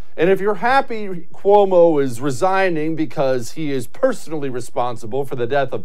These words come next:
thousands of New Yorkers, I would also say, "Good, that's right." I mean, I c-, can't disagree with you there. The guy is. I mean, so many people don't have mom, grandma, grandpa, dad today,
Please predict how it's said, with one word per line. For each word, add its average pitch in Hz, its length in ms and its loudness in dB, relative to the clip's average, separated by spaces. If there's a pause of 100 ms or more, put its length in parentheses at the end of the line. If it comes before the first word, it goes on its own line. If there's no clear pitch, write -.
thousands 185 640 2
of 117 140 -4
New 123 100 -4
Yorkers, 113 560 -2 (320)
I 175 120 6
would 208 120 2
also 233 260 4
say, 254 200 6
"Good, 302 240 4
that's 160 180 -2
right." 233 180 6
I 143 80 4
mean, 143 120 0
I 147 100 4
c-, 139 160 -6
can't 202 260 -2
disagree 180 400 -4
with 135 200 -4
you 101 120 -6
there. 120 380 0 (240)
The 123 80 -2
guy 165 240 6
is. 233 400 2
I 120 80 -4
mean, 127 180 -4
so 190 240 0
many 208 160 -2
people 190 300 -2
don't 175 220 2
have 160 180 -2
mom, 190 320 2
grandma, 185 400 0
grandpa, 165 600 0
dad 196 440 2
today, 123 480 -2